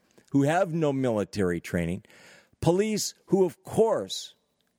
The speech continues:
never owned firearms when they were young, never were trained properly in the use of them, because,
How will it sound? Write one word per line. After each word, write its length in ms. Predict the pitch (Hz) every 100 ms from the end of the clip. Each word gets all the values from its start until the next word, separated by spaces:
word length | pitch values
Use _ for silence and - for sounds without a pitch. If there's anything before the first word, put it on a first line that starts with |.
| _ _ _ _ -
never 320 | 135 170 156 - -
owned 560 | 165 180 180 160 151
firearms 800 | - 147 151 147 135 135 131 131
when 180 | 113 127
they 140 | 123 110
were 160 | 98
young, 640 | 101 98 160 180 156 151 127
never 280 | 151 151
were 180 | 135 110
trained 840 | - - - 160 185 202 196 -
properly 640 | - 127 107 - 113 113 113
in 140 | 107
the 80 | 110
use 400 | 113 165 196 -
of 200 | 117 85
them, 340 | 92 92 110
because, 400 | 123 113 135 127